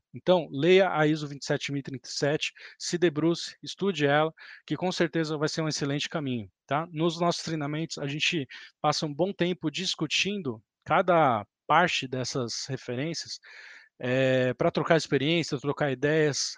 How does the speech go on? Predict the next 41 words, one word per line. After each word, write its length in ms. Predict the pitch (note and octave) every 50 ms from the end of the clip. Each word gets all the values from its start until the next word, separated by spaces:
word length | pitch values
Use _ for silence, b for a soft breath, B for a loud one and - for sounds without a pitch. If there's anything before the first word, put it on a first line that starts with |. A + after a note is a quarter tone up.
| -
fazer, 540 | - - C#3 C3 B2+ D3 E3 D#3+ D#3 D3+ D#3
é, 280 | D#3 C#3 C3+ C3 B2 A#2+
estudos 460 | A2+ - - - F3 D#3+ D3 B2+ C#3
e 20 |
interpretações 800 | E3 - - D#3 - D3 C#3 - A#2+ - - - D3+ D#3 D#3 C#3+
do 100 | C3+ C#3+
conteúdo. 560 | - - D3+ - - E3+ C#3 A#2 G2+ G2+ F#2+ - _ _ _ _ _ _ _ _ _ _ _ _ _ _ _ B B B B B B B
A 200 | - F3+ F#3+ G3
R 80 | G3+ G3+
F 100 | G3+ -
C 160 | - - F3+ F3
três 260 | - E3+ E3 D#3 C#3
dois 160 | E3 E3 D#3
dois 180 | D#3 D#3+ C3 -
sete 380 | - - F3+ F#3 - - -
é 40 | D#3+
muito 240 | D#3 D#3+ F3 - -
parecida, 600 | - F#3 F#3 G3 - - - E3 C#3+ A#2 G#2 - _ _ _ b b b b _
tá? 200 | - B2+ C3 C#3
É 340 | - C#3+ C3+ C3 C#3+ D3+ D3+
já 220 | B2+ A#2 D3 D3
uma 200 | D#3 D#3 D3 C#3+
norma 360 | C#3+ C#3 C3+ C3 C3 C3 B2 B2+
internacional 800 | B2 - C#3 C3+ C#3 C#3+ - - G3+ E3 D3+ D3+ E3+ F#3 F3 D3+
lá 240 | C3 C3 C3 C3
do, 400 | B2 B2 C3 B2+ B2 A#2+ A#2 A#2
do 120 | A#2 A#2+ A#2+
I 120 | B2 C3+
E 40 | C3
T 140 | - - A#2+
F, 400 | A2 A#2+ D3 E3 D#3 - - B2
né? 180 | B2+ C#3 D#3+ - B B B B B B B B -
É 240 | - A2+ A2 A2 A2
o 260 | A2+ A2+ A2+ A2+ A2+
Internet 520 | G#2+ G#2+ - B2+ A2+ B2 C#3 D3 - -
Engineer 460 | D3 B2 A2+ B2 A#2 A#2+ C3+ C#3 B2+ -
Task 280 | B2+ A#2+ - - - -
Force, 520 | - - B2+ C3+ D#3+ E3 - - - - - - - -
é 40 |
um 100 | C3 D3+
órgão 460 | D#3 C#3 C#3+ C#3 B2+ B2+ A#2+ A2 G#2